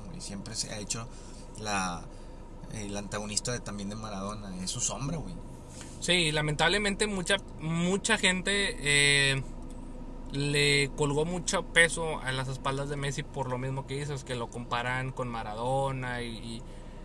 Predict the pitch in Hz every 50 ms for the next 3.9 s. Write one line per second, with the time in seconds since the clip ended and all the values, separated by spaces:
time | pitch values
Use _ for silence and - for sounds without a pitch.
0 | - - - 147 147 151 147 151 156 - - 160 156 156 156 160 165 175 190 202
1 | 196 185 185 175 - 190 196 202 202 196 190 - - - - - - - - -
2 | - - - - - - - - 147 151 143 165 160 - 196 196 - 208 196 165
3 | 151 147 147 165 190 208 208 190 165 139 - - 160 170 190 214 -